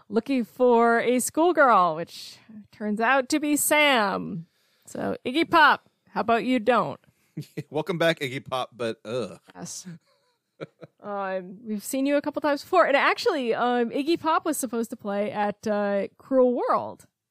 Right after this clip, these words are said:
Speaker 1: Did you hear about this?
Speaker 2: No.
Speaker 1: He and Susie Sue were the headliners for the Cruel World Festival, and their sets got shut down because of lightning, so they had to reschedule for tonight.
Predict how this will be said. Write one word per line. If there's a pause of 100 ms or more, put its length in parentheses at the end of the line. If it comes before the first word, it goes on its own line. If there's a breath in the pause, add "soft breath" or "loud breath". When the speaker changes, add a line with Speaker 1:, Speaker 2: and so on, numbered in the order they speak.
(460)
Speaker 1:
Did
you
hear
about
this? (160)
Speaker 2:
No. (320 soft breath)
Speaker 1:
He
and
Susie
Sue
were
the
headliners
for
the
Cruel
World
Festival, (400 soft breath)
and
their
sets (120)
got (680)
shut
down
because
of
lightning,
so
they
had
to
reschedule
for
tonight.